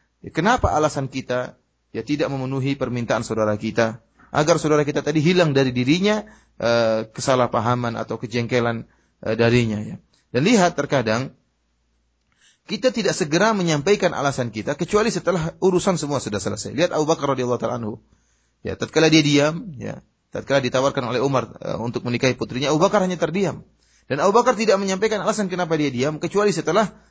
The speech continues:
selesainya pernikahan antara Nabi sallallahu alaihi wasallam dengan Hafsah. Urusan semua sudah selesai, baru Abu Bakar kemudian menyampaikan kepada Umar bahwasanya, "Saya tidak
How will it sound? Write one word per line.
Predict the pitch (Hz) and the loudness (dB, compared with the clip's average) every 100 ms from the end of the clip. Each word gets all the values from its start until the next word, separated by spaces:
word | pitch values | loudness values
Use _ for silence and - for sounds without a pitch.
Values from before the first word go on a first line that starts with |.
| _ _ _ | _ _ _
selesainya | - 175 180 220 233 214 | -4 -2 2 0 2 0
pernikahan | 175 160 151 202 185 | 0 -2 2 2 0
antara | 143 131 135 | -2 -2 0
Nabi | 165 151 | 0 0
sallallahu | 135 123 | -2 -2
alaihi | 143 | 0
wasallam | 160 | -2
dengan | 156 160 | 0 -2
Hafsah. | 220 - 170 - _ _ _ - | -2 -2 -8 -8 _ _ _ -2
Urusan | 170 170 165 | 0 2 0
semua | 156 147 | 0 -2
sudah | 143 127 | 0 0
selesai, | 123 120 170 240 - _ _ _ | 0 2 2 0 -2 _ _ _
baru | 117 123 120 | 0 2 4
Abu | |
Bakar | 123 123 117 | 2 0 -4
kemudian | 117 117 | -4 -4
menyampaikan | 110 110 104 117 120 104 | -4 -6 -4 -2 -2 -4
kepada | 95 107 101 | -4 -2 0
Umar | 117 104 | 0 0
bahwasanya, | 101 104 101 117 110 | 2 0 0 -2 -2
"Saya | 101 110 | -4 -4
tidak | 117 117 - | 0 -2 -2